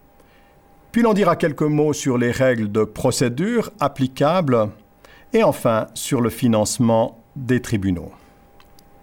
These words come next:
Commençons par la base légale.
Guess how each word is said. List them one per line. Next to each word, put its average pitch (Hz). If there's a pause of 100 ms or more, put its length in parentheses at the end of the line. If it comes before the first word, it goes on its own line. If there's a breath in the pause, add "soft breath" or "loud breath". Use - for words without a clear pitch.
(460 loud breath)
Commençons 190
par 151
la 120
base 110
légale. 87